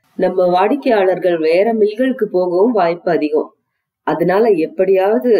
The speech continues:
சீக்கிரமா இந்த ஸ்ட்ரைக் ஒரு முடிவுக்கு கொண்டு வரணும்" என்றான். எல்லாவற்றையும் கேட்டுக்கொண்டிருந்த மங்கை மேற்கொண்டு அந்த மில்லை பற்றியும்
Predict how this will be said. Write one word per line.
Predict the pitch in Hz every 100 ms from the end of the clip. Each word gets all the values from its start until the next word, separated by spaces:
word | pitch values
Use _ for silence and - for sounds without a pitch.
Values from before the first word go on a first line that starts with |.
| 143
சீக்கிரமா | - 202 202 208 208 254
இந்த | 190
ஸ்ட்ரைக் | 180 - 170 185
ஒரு | 202 175
முடிவுக்கு | 156 156 208 202 175
கொண்டு | 156 156 175
வரணும்" | 160 151 143 - _
என்றான். | 151 170 151 143 139 _ _ _ _ _ _ _ _ -
எல்லாவற்றையும் | 214 262 269 269 269 254
கேட்டுக்கொண்டிருந்த | 208 202 254 214 180 160 156 160
மங்கை | 156 156 180 180 185 _ _ _ _
மேற்கொண்டு | 202 269 285 302 277 -
அந்த | 175 175 170
மில்லை | 180 202 220
பற்றியும் | 220 175 - 180 175